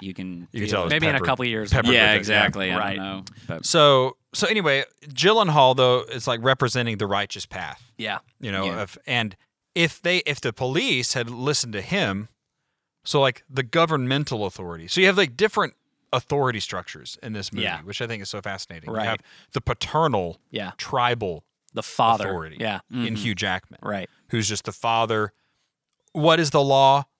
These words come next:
Speaker 2: The law is my daughter.
Speaker 3: Right.
Speaker 2: Nothing
Speaker 1: Right.
Speaker 2: else matters.
Speaker 3: Right.
Speaker 1: Right.
Speaker 2: Gyllenhaal is in this middle place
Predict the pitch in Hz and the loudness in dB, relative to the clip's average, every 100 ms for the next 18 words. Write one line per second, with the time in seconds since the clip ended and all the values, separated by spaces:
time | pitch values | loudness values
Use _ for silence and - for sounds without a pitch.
0 | - 151 160 156 139 127 107 104 90 90 | 2 6 10 8 8 4 4 2 2 -2
1 | 82 62 - 117 95 82 _ _ _ 139 | -4 -8 -10 -6 -6 -8 _ _ _ 4
2 | 147 147 135 127 117 - 95 85 71 - | 6 6 4 4 2 2 -2 -4 -6 -10
3 | 113 117 95 113 98 90 - _ _ 113 | -4 -2 -2 -6 -8 -8 -12 _ _ -2
4 | 131 233 214 156 127 113 110 110 - _ | 6 8 8 4 2 2 2 0 -4 _
5 | _ _ _ _ _ _ _ 147 127 - | _ _ _ _ _ _ _ -2 0 -2
6 | - _ 151 139 123 113 120 156 185 120 | -6 _ -2 0 0 -2 0 2 2 2
7 | - 87 85 85 - | -2 -8 -8 -6 -6